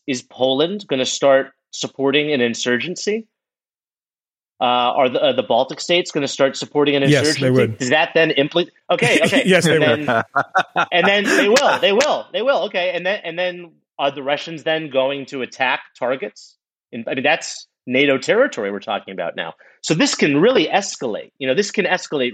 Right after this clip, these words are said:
Speaker 1: really quickly into something that, yes, Ukraine is not nato. They're not, we're not sworn to defend them. Um, but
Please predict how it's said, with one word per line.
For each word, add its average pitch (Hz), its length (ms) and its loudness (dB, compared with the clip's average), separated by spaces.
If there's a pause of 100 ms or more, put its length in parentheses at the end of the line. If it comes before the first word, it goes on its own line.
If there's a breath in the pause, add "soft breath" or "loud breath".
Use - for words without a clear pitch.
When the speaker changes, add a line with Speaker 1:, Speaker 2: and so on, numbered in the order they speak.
Speaker 1:
really 185 300 2
quickly 104 520 -10 (360)
into 151 200 -2
something 156 480 0
that, 131 340 0
yes, 147 420 0
Ukraine 165 380 0
is 135 140 -6
not 143 240 0
nato. 143 440 4
They're 123 160 0
not, 139 280 0 (200)
we're 127 120 -2
not 139 280 -2
sworn 139 460 -4
to 120 100 -14
defend 156 400 -2
them. 147 240 -2 (480)
Um, 131 380 -2 (160)
but 156 100 -2